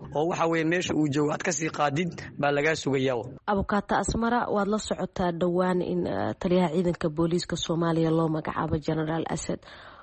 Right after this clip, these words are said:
Speaker 2: Waana taliyihii labaatan iyo intii xukuumaddan ay timid oo booliiska loo magacaabo.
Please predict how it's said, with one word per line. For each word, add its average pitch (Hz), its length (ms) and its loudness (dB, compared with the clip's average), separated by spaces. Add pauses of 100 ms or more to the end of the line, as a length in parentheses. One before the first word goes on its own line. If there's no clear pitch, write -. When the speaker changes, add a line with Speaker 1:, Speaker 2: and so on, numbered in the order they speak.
(140)
Speaker 2:
Waana 190 220 2
taliyihii 208 480 2
labaatan 180 540 2
iyo 175 140 4
intii 180 300 4
xukuumaddan 175 840 2
ay 165 160 4
timid 170 580 0
oo - 340 -2
booliiska 175 520 0
loo 160 200 2
magacaabo. - 680 -4